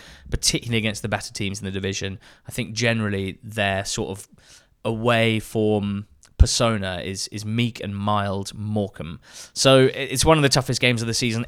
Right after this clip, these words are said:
anyway, away at, at, at Wrexham, and, and psychologically, I think it'll be difficult for those players to handle,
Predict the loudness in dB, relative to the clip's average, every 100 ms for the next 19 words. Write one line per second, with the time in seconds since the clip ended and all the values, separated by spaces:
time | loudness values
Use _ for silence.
0 | 0 2 2 2 0 -2 -2 -2 0 -2
1 | -6 -6 -6 -6 -10 -8 -6 -6 -4 -6
2 | -4 -6 -8 -8 -4 0 4 4 4 4
3 | 2 0 -4 -4 -2 0 0 0 -4 -4
4 | -6 -6 -8 -8 -8 -10 -20 -20 -14 -4
5 | -2 0 0 0 -2 -6 -2 0 0 -4
6 | -8